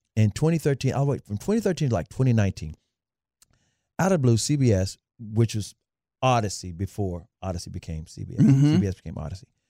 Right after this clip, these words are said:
Speaker 2: The
Speaker 1: They
Speaker 2: radio
Speaker 1: asked
Speaker 2: portion, at
Speaker 1: me
Speaker 2: least.
Speaker 1: Yeah, the radio portion. They asked me if I would host this tailgate tour. It was, it was like a, a venture together. C-, C B S Radio,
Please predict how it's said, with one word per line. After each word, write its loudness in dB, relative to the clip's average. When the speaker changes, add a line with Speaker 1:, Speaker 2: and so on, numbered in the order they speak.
Speaker 2:
The 0
Speaker 1:
They 8
Speaker 2:
radio 6
Speaker 1:
asked 6
Speaker 2:
portion, 4
at 2
Speaker 1:
me 0
Speaker 2:
least. -2
Speaker 1:
Yeah, 2
the -2
radio 0
portion. -16
They 4
asked 2
me -2
if -2
I 0
would -2
host -2
this -4
tailgate 0
tour. -10
It 4
was, 4
it 2
was 6
like 0
a, -4
a -6
venture 2
together. 0
C-, -2
C 2
B 4
S 2
Radio, 4